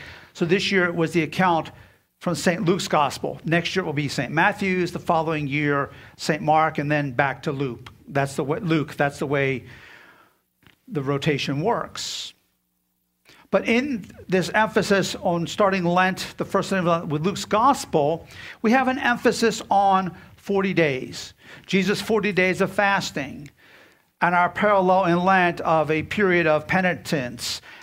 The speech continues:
and fasting for forty days. And as Father Jed described in much more detail so well in his sermon on Ash Wednesday, this also,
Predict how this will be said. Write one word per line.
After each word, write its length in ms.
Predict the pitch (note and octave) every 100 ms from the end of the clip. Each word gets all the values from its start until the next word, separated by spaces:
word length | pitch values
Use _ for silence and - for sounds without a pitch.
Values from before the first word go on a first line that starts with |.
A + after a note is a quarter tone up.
| -
and 160 | D#3+
fasting 760 | C#3+ F3+ F3 D#3+ - D3+ C3+ - - -
for 140 | E3
forty 340 | D#3 E3+ E3 D#3+
days. 380 | E3 D#3+ D3
And 100 | D#3
as 120 | D#3 -
Father 300 | F#3 E3 D#3+
Jed 480 | B2 E3+ E3 C#3+
described 520 | - C#3+ - F#3 E3 D#3
in 100 | D#3
much 240 | E3+ F3+
more 140 | F3
detail 580 | B2+ E3+ E3+ D#3+ D#3 D3+
so 240 | D3+ F3+ E3
well 220 | D#3+ D#3
in 60 |
his 140 | D3+ C#3+
sermon 240 | F#3 D#3+
on 140 | D3 F3
Ash 260 | E3 D#3
Wednesday, 640 | E3 E3+ F#3 D#3 F3+ D#3+ D3+ - -
this 180 | F#3 G#3+
also, 600 | G3+ G3 G#3 G3 E3+